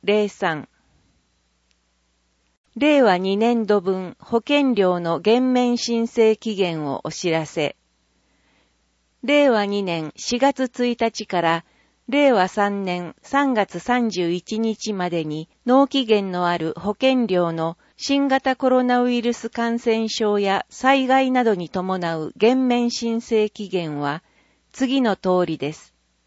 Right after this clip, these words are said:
後期高齢者医療保険料。申請期限、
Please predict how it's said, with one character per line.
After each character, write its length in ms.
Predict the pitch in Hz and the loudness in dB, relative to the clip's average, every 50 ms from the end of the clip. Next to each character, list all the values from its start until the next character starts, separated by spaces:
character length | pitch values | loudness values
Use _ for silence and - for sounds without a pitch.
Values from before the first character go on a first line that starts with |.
| _ _ _ _ _ _ _ _ _ _ _ _ _ _ - - | _ _ _ _ _ _ _ _ _ _ _ _ _ _ -8 0
後 220 | - 320 311 294 | 2 4 4 4
期 160 | - - 214 - | 0 -4 -8 -6
高 300 | - 226 240 240 240 233 | -2 2 4 4 6 6
齢 240 | 233 226 214 214 | 6 4 4 2
者 300 | - - 185 160 156 143 - - | 0 -2 -2 -2 -2 -2 -4 -4
医 140 | - 190 | -6 -4
療 300 | 202 202 240 247 240 233 | -2 2 2 4 4 2
保 180 | 226 - 214 208 | 0 -2 -4 -4
険 380 | - - 214 208 202 185 170 151 | -2 -2 -4 -4 -4 -6 -6 -4
料。 320 | 147 139 127 120 - - _ _ _ _ _ _ _ _ _ _ _ _ _ _ _ _ _ _ _ _ _ _ _ _ | -2 -2 -2 -2 -4 -8 _ _ _ _ _ _ _ _ _ _ _ _ _ _ _ _ _ _ _ _ _ _ _ _
申 320 | - - - 285 285 285 | -12 -4 0 0 2 2
請 320 | 285 - - 269 262 262 247 | 0 0 4 4 4 4 4
期 180 | - 247 233 | 0 -4 -4
限、 400 | 202 175 170 160 147 143 - - | -2 -2 -2 -2 -2 -6 -10 -14